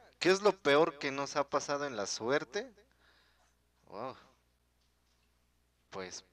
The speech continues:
<clears throat> mm, ay, es que no se me ocurre nada así de,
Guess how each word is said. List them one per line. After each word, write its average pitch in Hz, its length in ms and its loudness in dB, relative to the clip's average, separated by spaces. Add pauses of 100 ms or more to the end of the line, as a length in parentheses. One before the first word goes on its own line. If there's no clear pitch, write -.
(160)
<clears throat> - 1600 -20
mm, 90 540 -20 (1300)
ay, 135 100 -14
es 120 100 -14
que 139 100 -10
no 139 60 -4
se 151 100 -6
me 156 60 -4
ocurre 139 360 -6
nada 143 260 -2
así 135 280 -8
de, 104 480 -8